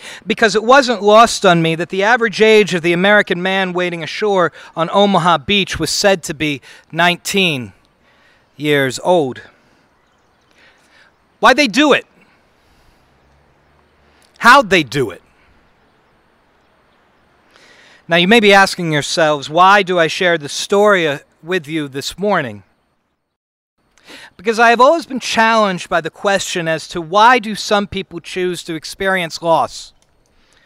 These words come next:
to suffer, to die for a cause they believe in. And when I read through the Second Corinthians passage, I was struck by Paul's insistence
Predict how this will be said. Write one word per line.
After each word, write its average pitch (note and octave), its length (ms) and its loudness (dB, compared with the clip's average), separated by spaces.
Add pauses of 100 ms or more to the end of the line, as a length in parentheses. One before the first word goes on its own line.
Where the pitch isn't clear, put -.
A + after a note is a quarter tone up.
(140)
to - 80 -16
suffer, D3 640 -2 (920)
to D#3+ 100 -14
die C#3+ 560 2 (600)
for D3+ 200 -4
a C#3 40 -6
cause G3 480 0
they D#3+ 120 -2
believe D3+ 420 -8
in. G#2+ 200 -12 (2000)
And G3+ 160 -4
when A3 100 -2
I A3 60 2
read C4 300 2
through B3 300 -8
the G3+ 100 -10
Second G3+ 320 -4
Corinthians G3 540 -6
passage, D#3 600 -4
I F3+ 120 -2
was F#3 160 -8
struck - 920 -4 (460)
by E3 160 -2
Paul's C4+ 600 -2
insistence - 1080 -10